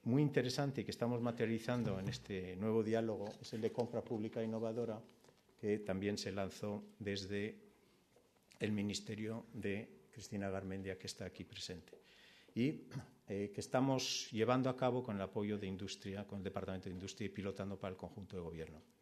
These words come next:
Más procesos, estamos evidenciando necesidades no cubiertas. Es decir, en lugar de que la industria invente cosas que igual no necesitamos, nosotros vamos a evidenciar qué necesidades tenemos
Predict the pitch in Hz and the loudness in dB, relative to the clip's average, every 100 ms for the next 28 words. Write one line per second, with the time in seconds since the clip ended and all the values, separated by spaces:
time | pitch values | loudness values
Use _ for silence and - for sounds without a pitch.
0 | - - - - - _ - 123 - 139 | -20 -20 -20 -20 -20 _ -6 -6 0 2
1 | 151 151 98 90 - 113 113 104 - - | 2 2 -4 -4 0 4 4 2 -2 -6
2 | - - _ 101 104 107 101 131 127 113 | -10 -20 _ -2 0 0 2 4 4 4
3 | 95 104 98 101 104 101 101 - 98 110 | 0 -4 -4 -2 -2 -2 -2 -2 2 2
4 | 107 - - - _ _ _ _ - - | 2 -6 -16 -18 _ _ _ _ -20 -20
5 | _ - - - 98 98 98 104 110 113 | _ -20 -20 -8 -2 0 2 4 4 0
6 | 117 113 104 104 101 104 110 - - 98 | 0 0 0 0 -2 -4 -4 -6 -6 -4
7 | 95 104 110 107 117 117 95 - 92 90 | 0 0 -2 -4 -4 -4 -6 -8 -10 -4
8 | 101 104 110 104 104 107 113 110 110 - | -2 -2 -4 -6 -10 -6 -4 -2 -4 -10
9 | - - - _ 104 - 104 107 101 101 | -20 -20 -20 _ -8 -6 -6 -6 -4 -2
10 | 98 101 - - _ _ _ _ 98 95 | -2 -4 -8 -16 _ _ _ _ -4 -2
11 | 101 98 92 - 98 98 104 95 92 87 | -2 -4 -6 -6 -6 -6 -6 -6 -8 -12
12 | 92 92 92 92 - 90 98 101 - | -10 -8 -6 -8 -10 -4 -4 -4 -8